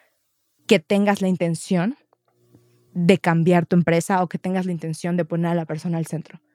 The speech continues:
Tienes que empezar por ahí. Si genuinamente a ti no te importa, se te va a notar.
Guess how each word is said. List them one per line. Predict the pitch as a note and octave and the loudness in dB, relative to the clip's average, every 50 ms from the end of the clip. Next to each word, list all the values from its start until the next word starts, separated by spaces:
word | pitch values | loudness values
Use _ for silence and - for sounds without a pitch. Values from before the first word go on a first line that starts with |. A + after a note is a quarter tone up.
| _ | _
Tienes | _ A3 G#3+ - | _ -4 -4 -2
que | - | -2
empezar | G3+ F#3+ F#3 F3+ E3 D#3+ | -6 -4 -4 -6 -6 -6
por | - E3+ | -6 -8
ahí. | E3+ - E3+ - _ _ _ _ _ - _ - - - - - - _ _ _ | -8 -10 -12 -14 _ _ _ _ _ -20 _ -20 -20 -20 -20 -20 -20 _ _ _
Si | - - - - A3 G3 | -10 -8 -2 0 0 2
genuinamente | - A3+ G3+ G#3+ A#3 B3+ C4 A#3 G#3 G#3+ G#3 - D3+ - - _ _ - | 2 2 2 4 4 4 4 4 4 4 2 0 -4 -6 -10 _ _ -4
a | F3+ | -2
ti | E3 G3 | 0 0
no | G3 F#3+ | 0 0
te | - F#3+ | 2 0
importa, | E3+ D#3 F#3 F3+ - A#3 | 0 0 0 -2 -2 -6
se | - - | -6 -6
te | - - | -4 -2
va | E3+ D#3+ | 0 0
a | |
notar. | D#3 D#3 - - C#3 | 0 0 -2 -12 -18